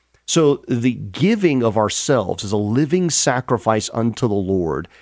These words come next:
is something that speaks totally counter to the way of the world, where we want something for nothing. We want everything at no cost. We want the fullness of heaven,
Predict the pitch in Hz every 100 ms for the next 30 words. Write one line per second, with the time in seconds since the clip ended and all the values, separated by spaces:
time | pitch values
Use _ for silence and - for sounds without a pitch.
0 | _ _ _ - 135 - - 170 - 185
1 | 147 127 - - - 139 139 - - -
2 | - 160 170 175 165 - - - 160 180
3 | - 104 69 92 - _ _ _ _ 143
4 | 123 120 123 127 104 107 95 98 76 -
5 | - _ _ _ 123 123 127 147 160 -
6 | - 170 - 185 175 - 131 117 110 -
7 | 78 90 135 156 - 120 147 147 180 -
8 | 160 151 127 123 113 - - 104 - -
9 | - 123 139 135 127 - 170 180 185 -
10 | 147 127 117 113